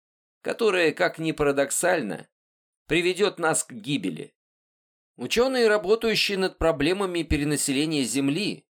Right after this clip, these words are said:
считают, что планета способна прокормить еще порядка двух,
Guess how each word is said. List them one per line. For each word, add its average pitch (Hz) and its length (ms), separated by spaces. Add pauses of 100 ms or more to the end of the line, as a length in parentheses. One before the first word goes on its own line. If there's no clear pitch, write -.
(160)
считают, 180 560
что 170 200
планета 165 640
способна 165 640
прокормить 151 680
еще - 360
порядка 143 560
двух, 151 540